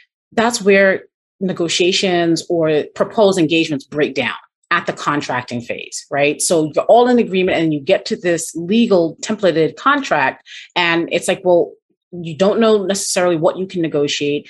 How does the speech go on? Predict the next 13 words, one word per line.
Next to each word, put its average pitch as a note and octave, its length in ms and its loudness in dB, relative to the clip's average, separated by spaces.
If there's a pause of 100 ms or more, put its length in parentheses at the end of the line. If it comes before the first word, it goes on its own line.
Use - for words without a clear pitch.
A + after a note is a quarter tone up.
(120)
You D#3+ 180 -8
just E3+ 180 0
share G#3 280 4
the F3 100 -2
template, E3 580 -2 (100)
which D#3+ 180 -4
is D3+ 140 -6
not F#3 320 0
reflective D#3+ 400 -6
of D3 120 -2
your D3+ 140 -2
organizational C#3+ 840 -4
values. C3+ 640 -6